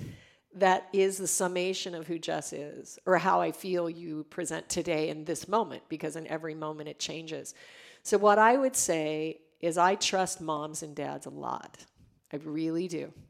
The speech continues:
And if you know something for your child, almost nine times out of ten, I mean, of course, we have wounding, which I wanna talk about, but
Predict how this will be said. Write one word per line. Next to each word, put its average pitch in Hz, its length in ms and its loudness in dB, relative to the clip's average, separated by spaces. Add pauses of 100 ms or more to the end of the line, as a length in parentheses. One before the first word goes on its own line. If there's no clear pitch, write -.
(600)
And 175 160 2
if 170 180 0
you 202 320 0
know 214 240 2
something 180 500 -4
for 165 140 -6
your 156 180 -4
child, 151 720 -4 (1200)
almost 190 500 6 (180)
nine 170 340 0
times 165 320 -4
out 156 120 0
of 156 80 -6
ten, 170 320 -2
I 160 40 -4
mean, 170 140 -6
of 170 80 -8
course, 165 480 0
we 160 120 -4
have 160 220 -4
wounding, 156 400 -6
which 156 180 -6
I 143 60 -2
wanna 143 200 -8
talk 143 280 -6
about, 143 400 -10
but 147 260 -2